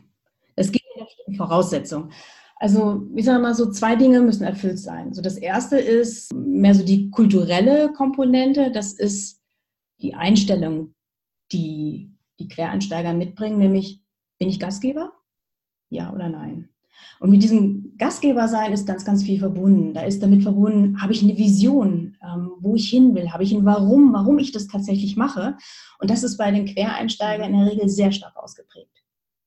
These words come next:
Ja, die wissen, warum sie das machen. Die haben ein bestimmtes Ziel vor Augen. Und mit diesem Ziel vor Augen ist in der Regel auch ein Wertesystem verbunden, was sie haben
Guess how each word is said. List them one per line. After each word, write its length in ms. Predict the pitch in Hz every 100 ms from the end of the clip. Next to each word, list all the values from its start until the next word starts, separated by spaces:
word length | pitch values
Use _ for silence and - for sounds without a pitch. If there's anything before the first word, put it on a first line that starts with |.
| _ _
Ja, 140 | 165 175
die 160 | 196
wissen, 260 | 262 - 247
warum 200 | 170 165
sie 100 | 160
das 180 | 165 -
machen. 200 | 151 160
Die 120 | 175
haben 120 | 190
ein 100 | 196
bestimmtes 560 | 196 202 208 - - -
Ziel 320 | 233 294 381 392 _ _ _ _
vor 180 | 240 -
Augen. 360 | 226 247 302 330 - - -
Und 100 | 220
mit 120 | 208
diesem 220 | 233 226
Ziel 220 | 202 269
vor 220 | 302 - -
Augen 280 | 254 262 277
ist 300 | 233 - -
in 100 | 220
der 140 | 208
Regel 220 | 208 240
auch 240 | - 196 196
ein 280 | 208 196
Wertesystem 560 | 196 226 208 175 175 170
verbunden, 540 | 160 165 165 160 - _
was 120 | -
sie 120 | - 165
haben 340 | 160 - -